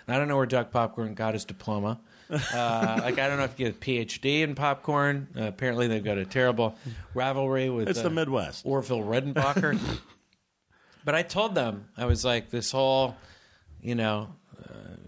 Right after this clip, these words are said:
Speaker 1: perpetuation of this idea that you can give popcorn for Halloween,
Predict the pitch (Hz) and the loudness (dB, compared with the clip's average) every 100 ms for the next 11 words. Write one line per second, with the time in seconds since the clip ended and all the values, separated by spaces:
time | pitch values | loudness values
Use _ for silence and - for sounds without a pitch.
0 | - - 123 147 143 - 139 143 139 139 | -12 -8 -4 -2 0 2 4 4 4 2
1 | 120 113 110 107 127 113 117 120 120 113 | 2 0 -2 -4 -2 0 2 4 4 2
2 | 104 113 113 104 95 117 113 - 143 131 | -2 -4 -6 -8 -4 -2 -2 -2 0 0
3 | - - 113 101 95 - 104 95 - - | -2 -6 -2 -2 -4 -4 -4 -4 -8 0
4 | 127 117 123 | 2 2 0